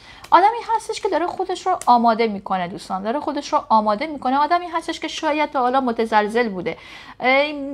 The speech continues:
مسائل مادی الان توی زندگیش براش خیلی مهم هستن. آدمی که می‌خواد لنگر بندازه، آدمی هست که برای آینده خودش هم داره تلاش می‌کنه، ولی به هر حال در ارتباط با شما همونجور که گفتم داره صبوری می‌کنه، می‌خواد با برنامه ریزی کاری رو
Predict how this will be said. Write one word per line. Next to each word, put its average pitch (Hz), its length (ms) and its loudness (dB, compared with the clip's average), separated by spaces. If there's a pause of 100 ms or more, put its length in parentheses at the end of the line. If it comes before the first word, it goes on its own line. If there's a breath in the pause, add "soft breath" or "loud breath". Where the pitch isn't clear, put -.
(360)
مسائل 370 320 2 (160)
مادی 320 280 2
الان 311 180 -2
توی 320 160 -4
زندگیش 269 460 -6
براش 226 260 -2
خیلی 220 360 -2
مهم 180 320 -2
هستن. - 500 -8
آدمی 330 320 0
که 330 80 -8
می‌خواد 269 320 -4
لنگر 208 500 2
بندازه، 170 600 -6 (300 loud breath)
آدمی 359 420 0
هست 339 180 -2
که 311 80 -6
برای 240 380 2 (100)
آینده 233 500 0
خودش 214 320 -6
هم 208 160 -6
داره 180 180 0
تلاش 160 500 -4
می‌کنه، - 240 -8
ولی 349 160 2
به 349 100 2
هر 311 100 6
حال 320 180 -2
در 285 100 0
ارتباط 277 380 -2
با 294 260 -2
شما 302 260 0
همونجور 247 360 -2
که 240 100 0
گفتم 233 360 -4
داره 254 180 0
صبوری 220 500 -2
می‌کنه، 339 420 -4 (380 loud breath)
می‌خواد 262 340 2
با 240 220 4
برنامه 208 480 0
ریزی 196 300 -4
کاری 175 280 0
رو 180 160 -2